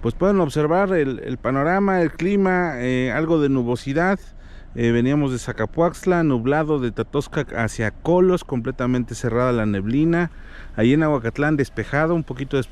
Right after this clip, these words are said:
le-, le-, levantada la nube, no hace sol, pero está, eh, levantada la nube. Y aquí otra vez hay neblina de Tepeican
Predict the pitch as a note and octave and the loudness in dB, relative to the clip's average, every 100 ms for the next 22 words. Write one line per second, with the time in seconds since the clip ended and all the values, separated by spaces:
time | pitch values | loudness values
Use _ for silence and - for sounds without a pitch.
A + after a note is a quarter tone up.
0 | - A#2 A#2 A2+ G#2+ A2+ A2 G#2 A#2 A#2 | -6 -2 0 2 2 2 2 2 0 0
1 | A2 C3+ C#3 B2+ A#2+ D#3 E3+ F3+ A2+ A2 | 2 0 2 2 2 2 2 0 0 0
2 | A#2 C3+ C3+ - F3 F#3 B2+ G#2 - A#2+ | 0 -2 -4 0 0 2 0 0 -2 -2
3 | A#2 A2 - - - - G#2+ G#2+ A2 B2+ | -2 -2 -6 -16 -12 -4 0 2 2 2
4 | A#2+ A#2 C3 D#3+ F3 B2+ B2 - D#3+ D#3+ | 2 2 2 2 2 0 -2 0 -2 0
5 | D3 D#3+ D#3+ D#3+ C#3+ B2 B2 C#3+ B2+ G#2 | 2 2 2 0 2 2 2 4 2 0
6 | G2 G2+ G#2 G2+ A2+ - B2 B2+ C#3+ C#3 | -4 -4 -2 -2 -4 0 0 0 0 0